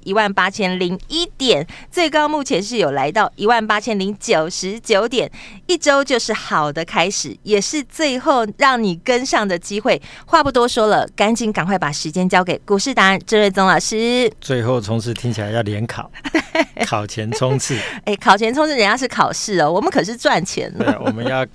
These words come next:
Speaker 2: 越拼着越赚越多。
Speaker 1: 对，趁最后这个礼拜先把它赚起来。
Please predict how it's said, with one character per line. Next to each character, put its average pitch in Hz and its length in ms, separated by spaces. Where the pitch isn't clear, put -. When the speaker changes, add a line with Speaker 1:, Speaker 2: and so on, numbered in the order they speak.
Speaker 2:
越 190 120
拼 180 220
着 151 120
越 175 220
赚 135 240
越 110 200
多。 - 200
Speaker 1:
对， 285 340
趁 330 260
最 359 140
后 370 120
这 330 120
个 320 80
礼 220 120
拜 320 160
先 349 120
把 262 80
它 233 60
赚 277 300
起 247 180
来。 185 340